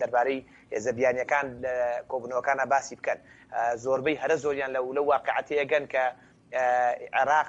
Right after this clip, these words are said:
لە ڕووی مادیەوە، لە ڕووی، لە ڕووی توانای سەربازیەوە و لە ڕووی بودجەی سەربازیەوە شەش ئەوەندە ئەبێ پارە سەرف بکەین بۆ هێزە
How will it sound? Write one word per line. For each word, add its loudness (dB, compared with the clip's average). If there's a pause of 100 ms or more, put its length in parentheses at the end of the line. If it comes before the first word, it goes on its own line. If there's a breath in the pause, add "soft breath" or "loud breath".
لە -4
ڕووی -4
مادیەوە، -6
لە -8
ڕووی، -6 (120)
لە -2
ڕووی -2 (380)
توانای 2
سەربازیەوە 2
و 0 (100)
لە 4
ڕووی 2
بودجەی 0
سەربازیەوە 4 (460 loud breath)
شەش 2 (140)
ئەوەندە -2
ئەبێ -2
پارە 4
سەرف -2
بکەین -2
بۆ -2
هێزە -4